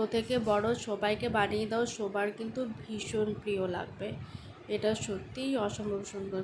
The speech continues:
খেতে হয়। আমি কিন্তু এটা প্রথম একটা বিয়েবাড়িতে খেয়েছিলাম, তারপর ভেবেছিলাম কীভাবে বানিয়েছিল,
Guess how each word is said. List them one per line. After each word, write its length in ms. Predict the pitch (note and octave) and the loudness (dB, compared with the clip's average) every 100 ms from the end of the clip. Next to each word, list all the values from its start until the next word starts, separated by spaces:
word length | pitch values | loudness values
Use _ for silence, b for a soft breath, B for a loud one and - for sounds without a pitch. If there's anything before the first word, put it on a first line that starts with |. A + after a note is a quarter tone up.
| - | -4
খেতে 240 | F#3+ F#3+ F#3+ | -8 -6 -4
হয়। 180 | F3 E3 - - B B B - | -4 -4 -8 -12 B B B 0
আমি 160 | G3+ G#3 | 0 0
কিন্তু 300 | A3+ A3+ B3 B3 | -2 -4 -2 0
এটা 220 | G3+ G3+ A3 - | 0 -2 -4 -2
প্রথম 300 | G3+ G3+ A3+ | -2 0 0
একটা 240 | A3 A3+ | 0 -2
বিয়েবাড়িতে 540 | A#3 G3 G3 G#3 A3 A#3+ | -2 0 0 2 0 -4
খেয়েছিলাম, 500 | - A3 G#3 A3+ A3 | -6 -2 0 2 0
তারপর 300 | G#3+ G#3 A#3+ A3+ G3+ - - | 0 -2 -2 -4 -4 -6 -2
ভেবেছিলাম 480 | G3+ G#3+ G#3+ A#3+ A#3+ | 2 2 2 -2 -4
কীভাবে 320 | - B3 B3 B3 | -4 -2 0 0
বানিয়েছিল, 640 | G#3 G3 G3+ G3 - G3 | 0 0 -2 -2 -4 -2